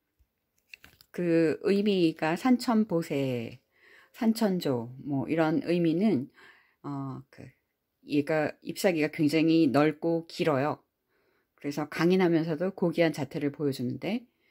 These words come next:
어, 이 산천보세의 꽃말은 "온 산천에 새해를 알립니다"라는 뜻이래요. 그 추운 겨울에도 기품 있는 자태를 보여주는 산천보세는 품격이 있는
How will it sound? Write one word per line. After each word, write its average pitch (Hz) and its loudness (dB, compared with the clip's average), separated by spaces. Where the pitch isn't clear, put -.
어, 135 -10
이 170 -2
산천보세의 190 2
꽃말은 214 2
"온 226 6
산천에 175 -4
새해를 233 2
알립니다"라는 147 -4
뜻이래요. 151 -4
그 143 -10
추운 269 4
겨울에도 156 0
기품 196 -4
있는 165 0
자태를 147 -6
보여주는 147 0
산천보세는 202 -2
품격이 190 -4
있는 151 2